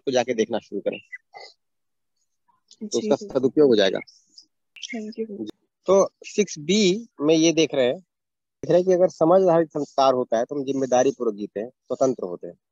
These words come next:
Speaker 1: तो यदि मेरे निर्णय सही समझ पर आधारित होते हैं, तो मैं निरंतर आराम में रहता हूँ, सुखी रहता हूँ। मैं संवेदना का उपयोग शरीर या बाहर का ठीक ठीक मूल्यांकन करने में करता हूँ और यह तय करता हूँ कि कैसे व्यक्त हूँ, किस प्रकार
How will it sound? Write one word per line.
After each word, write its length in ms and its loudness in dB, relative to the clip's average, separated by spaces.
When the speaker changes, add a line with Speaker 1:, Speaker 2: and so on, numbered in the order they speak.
Speaker 1:
तो 60 0
यदि 220 2
मेरे 300 6
निर्णय 500 6
सही 280 -2
समझ 340 -2
पर 100 0
आधारित 360 -2
होते 220 -6
हैं, 140 -10
तो 200 -14
मैं 100 2
निरंतर 420 0
आराम 340 -2
में 120 -2
रहता 280 -6
हूँ, 140 -8
सुखी 320 -8
रहता 260 -2
हूँ। 140 -8
मैं 120 2
संवेदना 600 0
का 120 -2
उपयोग 440 -2
शरीर 400 -4
या 100 2
बाहर 380 -4
का 120 -8
ठीक 240 -14
ठीक 120 -8
मूल्यांकन 520 0
करने 260 -2
में 100 -2
करता 280 -10
हूँ 160 -8
और 140 2
यह 200 6
तय 240 4
करता 320 2
हूँ 200 2
कि 120 -8
कैसे 460 0
व्यक्त 220 -4
हूँ, 120 -10
किस 160 -8
प्रकार 400 0